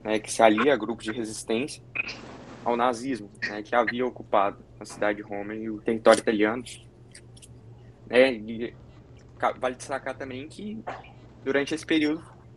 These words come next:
os brasileiros foram enviados aí, foram enviados à Itália, né, na Batalha de Monte Castelo, em Montese, é, a Força Expedicionária Brasileira, no governo de Getúlio Vargas, né, aliado com aquela política de boa vizinhança dos Estados Unidos, né, que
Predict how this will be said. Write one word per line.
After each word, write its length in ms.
os 100
brasileiros 540
foram 200
enviados 380
aí, 80
foram 160
enviados 340
à 60
Itália, 400
né, 180
na 140
Batalha 460
de 80
Monte 260
Castelo, 600
em 60
Montese, 640
é, 300
a 80
Força 260
Expedicionária 640
Brasileira, 480
no 140
governo 260
de 140
Getúlio 480
Vargas, 500
né, 260
aliado 460
com 60
aquela 200
política 460
de 80
boa 240
vizinhança 560
dos 100
Estados 300
Unidos, 420
né, 160
que 320